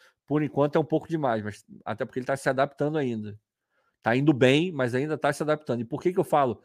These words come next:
ainda está se adaptando? Porque ele tá indo bem. Daqui a pouco ele vai fazer um jogo ruim, aí vai ter, "Porra, enganou a gente. Fingiu que era bom jogador, mas não é." Então calma, né? Relaxa aí.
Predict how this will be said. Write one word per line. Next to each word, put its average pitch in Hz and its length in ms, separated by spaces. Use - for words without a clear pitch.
ainda 139 380
está 139 200
se 135 120
adaptando? 127 340
Porque 120 140
ele 147 100
tá 190 220
indo 214 180
bem. 147 380
Daqui 131 180
a 143 40
pouco 175 180
ele 175 60
vai 170 80
fazer 151 200
um 165 80
jogo 156 240
ruim, 147 500
aí 131 160
vai 143 140
ter, 127 120
"Porra, - 680
enganou 190 460
a 190 80
gente. 175 760
Fingiu 185 360
que 214 100
era 196 140
bom 196 180
jogador, 190 380
mas 202 160
não 175 140
é." 170 440
Então 214 140
calma, 139 360
né? 127 160
Relaxa 147 480
aí. 110 160